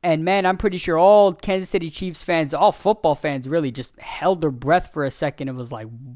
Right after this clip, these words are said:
"Whoa, like, that's a," scary sight, and that's, that's Patrick Mahomes we're talking about. And as annoying as I find the Kansas City Chiefs, I never wanna see that happen to anyone, especially not Patrick Mahomes and the talent that he is.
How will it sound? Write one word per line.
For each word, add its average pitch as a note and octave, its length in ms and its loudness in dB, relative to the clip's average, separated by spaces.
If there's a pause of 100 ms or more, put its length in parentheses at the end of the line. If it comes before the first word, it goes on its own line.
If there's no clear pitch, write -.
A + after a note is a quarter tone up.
(140)
"Whoa, D#3+ 400 2
like, A#2 380 -6
that's E3 180 -4
a," C3+ 140 -8 (340)
scary G3+ 360 2
sight, G#3 280 4
and D3 80 -4
that's, D3 220 -6
that's - 180 -12
Patrick - 320 -2
Mahomes F#3 380 0
we're C#3+ 100 -4
talking C3 360 -4
about. A#2+ 360 -6
And B2 120 -8
as C3+ 140 -4
annoying G3 460 0
as G3 100 -4
I F3+ 100 4
find G3 320 2
the E3+ 60 -4
Kansas F#3+ 240 -4
City E3 180 -4
Chiefs, D3+ 460 -6 (380)
I D3 160 -2
never F3 340 4
wanna D#3+ 220 2
see D#3+ 120 -2
that D#3+ 120 0
happen D#3+ 280 0
to D3 100 -2
anyone, D3 300 -2
especially D#3+ 540 -2
not D3 180 0
Patrick D3 320 0
Mahomes C#3 400 -4
and B2+ 80 -6
the B2+ 40 -6
talent C#3+ 360 -2
that C3 100 -6
he C3 200 -4
is. A#2+ 220 -8